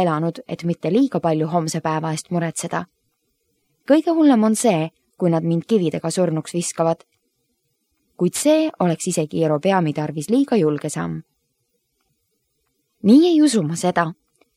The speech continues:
kuid eks homme ole kõik need küsimused meile selged, mis täna on veel tumedad.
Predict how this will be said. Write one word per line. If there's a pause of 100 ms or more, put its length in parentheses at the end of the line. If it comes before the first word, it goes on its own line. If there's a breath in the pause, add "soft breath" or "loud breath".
kuid
eks
homme
ole
kõik
need
küsimused
meile
selged, (200)
mis
täna
on
veel
tumedad.